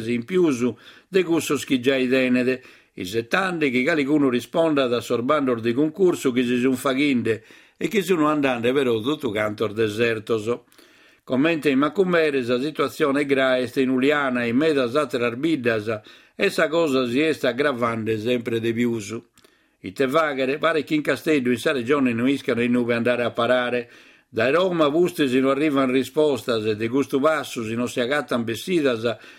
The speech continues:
sa sanità in Sardegna rischia da desparire de sudotto, e dai sarbidar de sa zona de mesu tocca di andare a Castello, a Tattari, po si vaghere una ricetta o po si vaghe curare.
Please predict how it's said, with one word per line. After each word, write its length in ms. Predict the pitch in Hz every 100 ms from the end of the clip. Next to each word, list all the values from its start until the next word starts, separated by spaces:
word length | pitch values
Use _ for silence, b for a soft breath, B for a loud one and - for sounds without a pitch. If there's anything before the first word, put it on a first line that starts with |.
| B
sa 200 | B 165
sanità 540 | 135 196 185 165 165 139
in 140 | 139
Sardegna 680 | 117 160 147 165 165 143 135
rischia 460 | - 165 180 - 156
da 160 | 139 120
desparire 680 | 123 165 - 123 131 131
de 120 | 123 123
sudotto, 640 | 120 123 143 123 127 117 B B B
e 140 | 101
dai 180 | 113 117
sarbidar 640 | 117 123 139 175 143 135
de 180 | 117 123
sa 240 | 113 123 120
zona 360 | 160 156 131
de 160 | 120 156
mesu 420 | 175 180 139 127
tocca 300 | 143 160 131
di 100 | 117
andare 340 | 131 151 139
a 80 | 117
Castello, 580 | 110 156 - 170 139 127
a 80 | 135
Tattari, 600 | - 170 - 131 113 104 B B B -
po 140 | 202
si 140 | 160
vaghere 420 | 151 139 120 113 110
una 220 | 117 156
ricetta 800 | 175 - 127 92 - 107 - _
o 140 | 190
po 180 | 185 202
si 140 | 127 107
vaghe 400 | 95 90 98 95
curare. 540 | 117 101 78 71 -